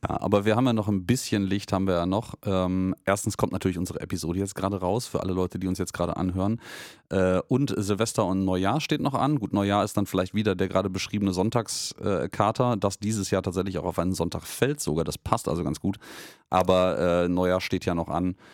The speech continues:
und, äh, die damit verbundlichen, verbundenen Feierlichkeiten. Aber ich find immer persönlich, der Januar, Februar ist eher so dann der düstere Monat, wo nicht mehr so richtig viel passiert, weil diese ganzen wunderbare Lichter, Meer und Märkte von, von Weihnachten sind alle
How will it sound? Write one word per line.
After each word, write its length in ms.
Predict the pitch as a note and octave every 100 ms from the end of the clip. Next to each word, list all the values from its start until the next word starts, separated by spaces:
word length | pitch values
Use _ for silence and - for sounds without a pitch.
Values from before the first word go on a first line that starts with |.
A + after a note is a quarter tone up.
| - _ _
und, 580 | - E2 E2+ E2 D#2+ -
äh, 220 | C#2+ E2+
die 100 | F2
damit 240 | E2 F2 -
verbundlichen, 800 | F2 F2+ E2+ D2+ E2 E2 D#2
verbundenen 580 | - - F#2+ G2 F2 E2+
Feierlichkeiten. 1080 | - - F#2+ F2 D#2+ - - D#2+ - G2+ C#3 - - - _ _
Aber 360 | F2+ E2+ E2 E2
ich 100 | -
find 160 | A2
immer 140 | D2+ G#2+
persönlich, 400 | - F#2+ G2+ G2
der 120 | F2+
Januar, 440 | F#2 G2+ G#2 G2
Februar 420 | F#2 A2 G#2 F2 E2
ist 100 | -
eher 160 | E2+
so 100 | F2
dann 160 | E2+ F2
der 100 | E2+
düstere 420 | E2+ G2+ - F#2
Monat, 360 | F#2 F#2+ F#2+ F2
wo 80 | F2+
nicht 160 | F2+
mehr 100 | F#2
so 80 | F2
richtig 280 | F#2 - F#2
viel 120 | G2
passiert, 400 | F#2 E2+ G#2 F#2+
weil 80 | E2+
diese 220 | F2+ F2
ganzen 320 | F2+ F#2+ G2
wunderbare 480 | F#2 F#2+ F2 F2+ F#2+
Lichter, 300 | G2 - G2+
Meer 500 | F#2+ F#2+ G2+ G2 G2
und 160 | D#2+ D#2
Märkte 400 | F#2+ F2+ - F#2+
von, 300 | - F#2 F2+
von 200 | F#2 E2+
Weihnachten 380 | F2 F2+ - F#2
sind 260 | F2 E2
alle 280 | E2+ E2 D#2+